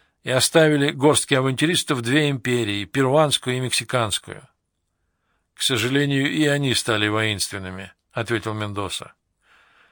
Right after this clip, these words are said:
«Могли бы с этим подождать еще пару веков». В этот момент индеец снова остановился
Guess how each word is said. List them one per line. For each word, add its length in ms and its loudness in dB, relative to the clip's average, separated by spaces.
«Могли 240 -2
бы 100 -2
с 60 0
этим 240 0
подождать 480 4
еще 200 0
пару 240 4
веков». 500 -4
В 80 -2
этот 240 2
момент 420 0
индеец 500 0
снова 400 2
остановился 760 0